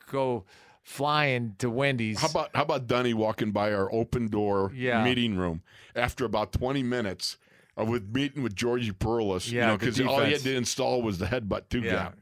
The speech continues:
Speaker 1: yeah.
Speaker 2: You know, so I would say the, the misery index, and what I loved about it was, if you remember, uh, John Kolb, uh,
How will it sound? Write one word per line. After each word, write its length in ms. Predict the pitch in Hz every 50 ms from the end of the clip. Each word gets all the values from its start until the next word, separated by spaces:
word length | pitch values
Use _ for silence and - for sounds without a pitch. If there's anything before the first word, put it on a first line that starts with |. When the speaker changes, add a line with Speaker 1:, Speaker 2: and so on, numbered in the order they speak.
| -
Speaker 1:
yeah. 280 | 117 117 113 107 98 87 80 - _ _ _ -
Speaker 2:
You 120 | 120 120
know, 140 | 120 113 104
so 280 | 95 - 131 110 95 - - - - - _ _ _ _ _
I 140 | - 170 190
would 160 | 196 180 151
say 280 | 127 - 170 160 147 127 - -
the, 200 | 127 123 131 127 -
the 140 | 131 120 123
misery 460 | 123 139 170 220 208 180 180 170 170
index, 460 | 139 147 147 139 123 120 113 104 -
and 140 | - 120 120
what 100 | 127 127
I 60 | 120
loved 300 | 113 113 120 127 123 120
about 200 | 110 98 101 98
it 40 | 101
was, 220 | 98 95 92 90 95
if 180 | 90 - -
you 40 | 143
remember, 540 | 139 135 123 113 104 104 101 92 87 87 80 - - - - - _ _ _ _ _ -
uh, 160 | 95 104 101 - _ - 113
John 320 | 101 98 127 139 147 151
Kolb, 460 | - - 135 120 120 120 123 123 110 - - _ _ _ _ _ _
uh, 300 | - 98 98 98 98 92